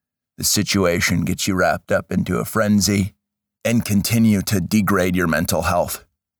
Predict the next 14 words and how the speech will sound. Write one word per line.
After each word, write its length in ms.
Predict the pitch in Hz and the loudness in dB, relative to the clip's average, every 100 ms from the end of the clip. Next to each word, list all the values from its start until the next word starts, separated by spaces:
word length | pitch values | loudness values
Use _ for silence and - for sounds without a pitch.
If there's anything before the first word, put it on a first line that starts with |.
| _ _ _ _ | _ _ _ _
All 200 | 107 110 | 0 2
while 160 | 98 95 | 2 0
quesadillas 920 | - 104 - 92 98 92 80 - - _ _ _ - | -2 -2 0 0 2 2 2 0 -4 _ _ _ -2
are 120 | 95 | 2
now 360 | 92 85 82 - _ _ - | 2 2 -2 -6 _ _ -4
reaching 320 | 104 95 92 90 | 0 0 0 0
thirty 320 | 98 85 80 | 0 0 0
dollars 520 | 78 71 71 - - - _ - | 0 0 -2 -6 -10 -12 _ -12
a 80 | - | -4
piece. 380 | 98 - - - _ _ _ _ _ _ _ _ _ | -2 -2 -4 -6 _ _ _ _ _ _ _ _ _
Harper, 240 | 127 127 143 | -6 -2 -2
that 220 | 175 - | -2 -2
wouldn't 240 | 95 - | -4 -4
happen. 540 | 131 160 - 147 151 | -4 -4 0 0 0